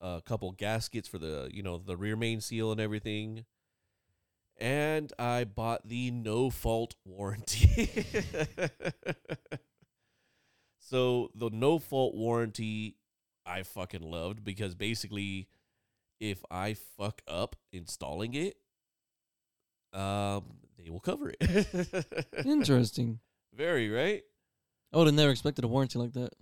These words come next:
Speaker 1: I'm sure there's more pushback once you actually get into the nitty-gritty, but at least there's more protection.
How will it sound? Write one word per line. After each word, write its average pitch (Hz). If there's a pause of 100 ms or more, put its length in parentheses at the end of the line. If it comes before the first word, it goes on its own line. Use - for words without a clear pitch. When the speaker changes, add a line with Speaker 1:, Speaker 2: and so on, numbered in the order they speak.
(440)
Speaker 1:
I'm 127
sure 139
there's 131
more 117
pushback 113
once 98
you 98
actually 90
get 92
into 92
the 98
nitty-gritty, 90 (440)
but 135
at 120
least 123
there's 117
more 107
protection. -